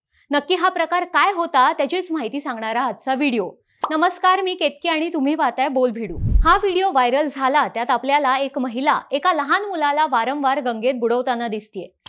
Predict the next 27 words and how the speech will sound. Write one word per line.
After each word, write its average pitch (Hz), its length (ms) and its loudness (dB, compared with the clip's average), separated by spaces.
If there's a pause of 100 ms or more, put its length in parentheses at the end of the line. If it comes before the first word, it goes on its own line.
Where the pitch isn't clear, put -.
(220)
हे 359 100 2
बघून 339 380 0
तिथले 302 280 -4
आजूबाजूचे 269 840 -2
लोक 247 260 2 (280)
त्या 381 120 4
महिलेला 339 540 -2
थांबवण्यासाठी 311 760 0
तिच्या 294 280 -4
जवळ 262 320 0
गेले, 269 320 0 (360)
पण 392 100 -6
त्यांचं 381 420 2
न 330 180 2
ऐकता 311 460 0 (280)
ती 302 80 -4
त्या 311 140 0
लोकांसोबत 269 680 0
धक्काबुक्की 302 540 -2
करताना 233 460 -2
दिसली. 208 380 -10 (560)
हरिद्वारमध्ये 302 760 2
बुधवारी 269 560 0
हा 233 200 -8
सर्व 294 360 -2
प्रकार 285 380 -2
आणि 285 260 -8